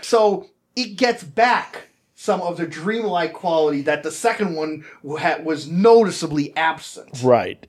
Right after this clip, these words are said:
Speaker 2: A-, and I do think it's the better film. And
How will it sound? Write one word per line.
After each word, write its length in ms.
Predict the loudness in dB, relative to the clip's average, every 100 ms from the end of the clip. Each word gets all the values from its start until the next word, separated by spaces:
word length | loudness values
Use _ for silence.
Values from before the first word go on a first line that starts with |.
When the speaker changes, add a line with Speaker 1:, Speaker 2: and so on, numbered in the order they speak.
| -4
Speaker 2:
A-, 280 | 0 2 2
and 120 | 2
I 100 | 2
do 200 | 2 0
think 300 | 0 -2 0
it's 320 | -2 -2 -10
the 240 | -8 -4 0
better 320 | 2 2 0
film. 580 | 0 0 0 -2 -6 -14 _ -20 -18 -18 _
And 680 | 2 4 6 4 2 -4